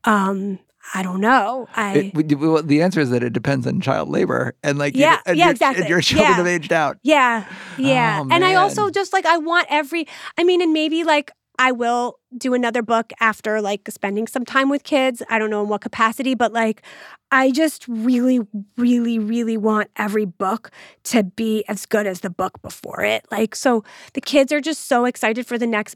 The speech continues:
Speaker 1: book to come out, and, and they wait for a year, and some of them are, like, five, and so they're waiting for, like, a fifth of their life, you know, for the next book. And so it's, like, the idea of, of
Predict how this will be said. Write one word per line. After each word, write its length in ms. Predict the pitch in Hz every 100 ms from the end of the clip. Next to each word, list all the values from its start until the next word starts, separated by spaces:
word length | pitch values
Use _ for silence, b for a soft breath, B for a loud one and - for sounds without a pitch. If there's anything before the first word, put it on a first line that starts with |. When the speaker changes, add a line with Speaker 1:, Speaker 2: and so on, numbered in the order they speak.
| -
Speaker 1:
book 160 | 185 -
to 80 |
come 240 | 247 294 277
out, 340 | 277 277 269 -
and, 400 | 240 226 220 220 b b b
and 100 | 254
they 100 | 247
wait 540 | 220 196 220 254 311 -
for 160 | 277
a 80 | 226
year, 640 | 202 196 208 262 294 339 330
and 200 | 294 294 -
some 240 | - 359
of 80 | 359
them 100 | 339
are, 140 | 302
like, 180 | 247 214 _ _ _
five, 680 | 226 226 285 349 381 403 - -
and 160 | 330 320
so 100 | 320
they're 140 | 320
waiting 340 | 277 302 339 370
for, 120 | 320
like, 160 | 294
a 80 | 262 _
fifth 220 | 269 302
of 120 | 339 254
their 200 | 233 202
life, 560 | 208 311 403 - - -
you 100 | 311
know, 340 | 302 302 349 - B B B
for 120 | 302
the 100 | 285
next 400 | 302 330 - -
book. 360 | 240 370 - - 302
And 140 | 311
so 120 | 339
it's, 140 | 339 330
like, 140 | 320
the 180 | 262 311
idea 540 | 302 233 285 311 320 -
of, 240 | 262 - _ -
of 180 | 262